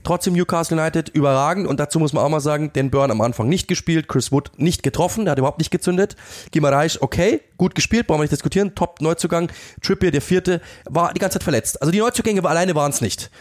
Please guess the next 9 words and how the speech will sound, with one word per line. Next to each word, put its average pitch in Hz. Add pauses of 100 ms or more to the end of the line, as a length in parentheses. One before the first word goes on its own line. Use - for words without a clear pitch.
sondern 156
es 135
war 185
Eddie 160
Howe 175 (220)
mit 143
seinem 160
Know-how, 131
ja. 165